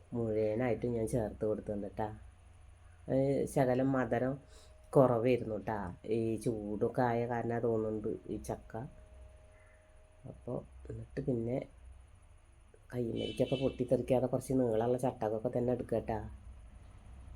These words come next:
അപ്പോൾ ഇതെന്ന് പറഞ്ഞാൽ, ഏ, ഓ, മാസങ്ങളായിട്ട് എടുത്ത് വയ്ക്കാനും ഒരാഴ്ച വയ്ക്കാനും ഒന്നുമില്ല ട്ടാ.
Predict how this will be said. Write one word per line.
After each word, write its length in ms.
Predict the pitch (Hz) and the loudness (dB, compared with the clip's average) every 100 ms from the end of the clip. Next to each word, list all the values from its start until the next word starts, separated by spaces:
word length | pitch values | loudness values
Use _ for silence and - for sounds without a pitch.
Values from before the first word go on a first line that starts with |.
| - - - - - - - - - - - - - - - - - - - - - - - - - - | -18 -18 -16 -18 -18 -18 -16 -16 -16 -14 -14 -14 -14 -14 -14 -12 -12 -12 -10 -12 -12 -14 -14 -16 -14 0
അപ്പോൾ 200 | - 175 | 8 10
ഇതെന്ന് 260 | 156 165 | 12 10
പറഞ്ഞാൽ, 480 | 170 156 143 135 135 | 10 8 6 6 6
ഏ, 400 | 151 - 139 135 - | 6 6 4 4 4
ഓ, 280 | 131 127 123 127 - - | 4 4 4 0 -6 -4
മാസങ്ങളായിട്ട് 840 | 135 127 123 - 127 131 139 131 | 0 2 2 4 4 6 6 6
എടുത്ത് 260 | 143 131 - | 4 4 6
വയ്ക്കാനും 720 | 131 127 123 117 127 131 117 | 6 6 2 4 4 4 2
ഒരാഴ്ച 460 | 113 127 127 123 139 | 4 6 6 6 4
വയ്ക്കാനും 480 | 131 - 123 120 | 4 2 2 4
ഒന്നുമില്ല 500 | 123 120 120 127 117 | 2 2 4 4 4
ട്ടാ. 260 | 110 113 | 2 0